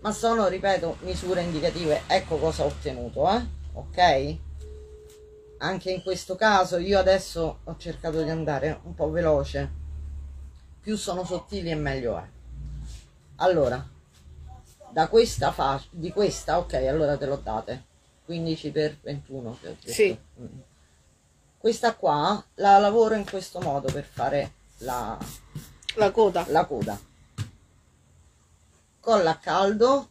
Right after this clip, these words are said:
Speaker 1: sempre là dove non ho tagliato, no? Che è l'unico pezzo intero, diciamo, integro che ho. Un pochino. E me la vado a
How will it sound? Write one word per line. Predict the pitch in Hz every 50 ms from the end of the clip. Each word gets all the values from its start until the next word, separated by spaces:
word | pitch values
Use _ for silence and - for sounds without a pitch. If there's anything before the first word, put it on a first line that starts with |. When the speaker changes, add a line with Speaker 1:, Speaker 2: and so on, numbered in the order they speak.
| _ _
Speaker 1:
sempre | - - - 226 220 233 240 240 240 - 214 214
là | 214 202 202 202 202
dove | 190 180 185 180 180
non | 175 170 165
ho | 160 156 -
tagliato, | - 147 147 139 - 117 104 107 107 - 135
no? | 165 190 208 196
Che | - 160
è | 156
l'unico | 151 156 160 156 147 156
pezzo | 151 156 156 147 - - - 135 147 139 - _
intero, | - 160 147 143 - - - 190 180 160 139 143 147 147
diciamo, | 143 135 139 - 139 131 131 127 131 135 131 123
integro | 107 170 156 143 139 - 117 131 131 127 123 120
che | 117 120 120 117
ho. | - 113 131 147 170 202 - _ _ _ _ _ _ _ _ _ _ _ _ _ _ _ _ _ _ _ _ _ _ _ _ _ _ _ _ _ _ _ _ _ _ _ _ _ _ _ _ _ _ _ _ _ _ _ _ _ _ _ _ _ _ _ _ _ - - - - - -
Un | - 135 123 -
pochino. | - 120 127 120 110 110 113 113 117 139 180 233 262 - _ _ _ _ _ - - - - - - - - - - - - - - - - - - - - -
E | 160 170
me | 165 180
la | 208 208
vado | 208 156 123 131 160 175 156
a | 143 139